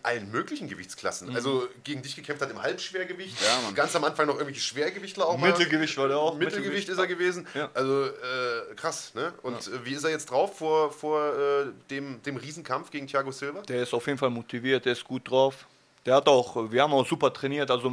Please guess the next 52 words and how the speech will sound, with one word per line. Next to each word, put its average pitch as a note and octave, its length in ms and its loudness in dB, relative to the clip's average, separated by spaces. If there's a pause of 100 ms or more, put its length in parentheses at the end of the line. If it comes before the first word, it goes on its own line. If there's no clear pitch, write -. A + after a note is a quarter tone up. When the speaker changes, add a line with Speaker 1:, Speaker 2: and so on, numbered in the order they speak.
Speaker 2:
der A#2 540 6
ist A2 140 0
ja C3+ 80 4
nicht B2 160 0
der A#2+ 80 6
Einzige, C#3+ 240 0
der C3 100 4
dort B2+ 220 -2
kämpfen C3 260 -4
wird, B2+ 120 -2
es A#2 40 -14
sind B2+ 160 -4
ja B2 80 2
noch, A#2+ 300 -2
äh, A2 160 -2
drei A#2 260 2
weitere, C3+ 300 0
der A2 140 2
Anton, B2 500 -4
der A#2+ 80 2
Roberto A#2+ 420 0
und A#2 160 -10
der A2+ 160 0
Erko. C3+ 280 0 (360)
Und G#2+ 60 -10
die A#2+ 80 2
haben B2 100 0
sich A#2+ 180 -2
alle B2+ 140 2
zusammen B2+ 300 -2
vorbereitet. C3+ 580 0
Ich G2+ 160 -6
konnte C#3 220 0
diesmal, C3 440 2 (520)
äh, A#2+ 340 4
nur C3 340 2
als, A#2+ 460 0
äh, A2+ 420 -2
mentale A#2+ 540 2
<laughs> - 0 -
Stärke D3+ 400 8
Speaker 3:
Mhm. C3+ 60 0
Speaker 2:
dabei C3 300 8
sein, C3 200 2
weil A#2+ 160 2
ich A2 140 -6
halt, A#2 240 0
äh, A2+ 100 -2
die A2+ 80 -10
Verletzung C3+ 380 0
hatte. B2+ 160 2
Speaker 1:
Ja. B2+ 160 -2